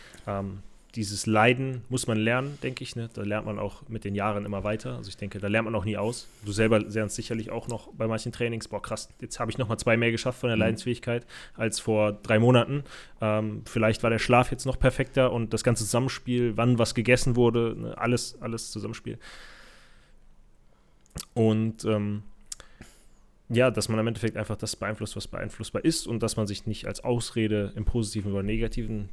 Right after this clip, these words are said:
Speaker 1: die Genetik sucht. Man muss es akzeptieren, dass gewisse Muskelbäuche so sind, wie sie sind, dass, dass da die Struktur nicht verändert werden kann,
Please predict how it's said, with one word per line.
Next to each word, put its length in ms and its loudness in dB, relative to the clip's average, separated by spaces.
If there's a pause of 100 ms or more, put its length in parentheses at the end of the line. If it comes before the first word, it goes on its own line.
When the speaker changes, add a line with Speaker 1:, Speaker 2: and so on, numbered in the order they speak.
Speaker 1:
die 80 -6
Genetik 400 -2
sucht. 480 -8 (420)
Man 100 2
muss 200 2
es 100 -6
akzeptieren, 640 -2 (200)
dass 380 -6 (100)
gewisse 280 -2
Muskelbäuche 1300 0
so 160 2
sind, 240 -2
wie 60 -4
sie 120 -4
sind, 320 -6 (280)
dass, 200 -10
dass 200 -10
da 160 -6
die 160 -8
Struktur 400 -4
nicht 160 -4
verändert 260 -4
werden 180 -4
kann, 260 -4